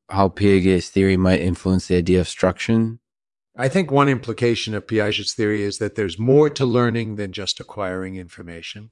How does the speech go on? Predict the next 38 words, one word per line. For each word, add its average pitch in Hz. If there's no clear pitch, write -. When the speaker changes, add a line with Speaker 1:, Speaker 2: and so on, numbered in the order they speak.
Speaker 2:
Kids 151
also 120
need 107
to 107
experience 107
what 104
they're 98
learning 104
in 90
order 95
to 92
fully 95
understand 104
it. 82
Accordingly, 117
teachers 135
need 127
to 107
design 117
their 110
lessons 107
in 104
a 101
way 107
that 95
allows 107
their 95
students 98
to 92
experience 113
the -
material 98
they're 92
learning 92
in 90
a 85
meaningful 92
way. 90